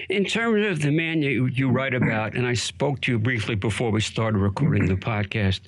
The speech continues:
a lot of names here I recognize. I, I'm a fan of history and a lot of events of the day. I didn't know anything about him. And the one thing about America is land of opportunity,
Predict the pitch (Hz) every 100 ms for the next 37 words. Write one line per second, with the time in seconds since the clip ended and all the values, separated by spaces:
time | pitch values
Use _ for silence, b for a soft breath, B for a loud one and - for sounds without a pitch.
0 | B B B B - - 147 170 185 175
1 | 170 160 151 139 123 - 123 107 110 95
2 | 101 107 151 - - - 107 - 120 104
3 | 107 87 101 - 123 120 113 95 - -
4 | - 117 160 - - B B B B -
5 | 120 113 113 117 110 107 113 107 - 101
6 | 101 120 117 101 98 - B B B B
7 | 160 220 214 196 180 175 147 156 135 113
8 | 120 123 101 92 90 B B B - 147
9 | 151 156 233 247 240 202 160 135 127 127
10 | - 135 139 143 143 - 127 113 107 107
11 | - - - - - 127 135 165 185 156
12 | 143 143 117 127 107 98 101 107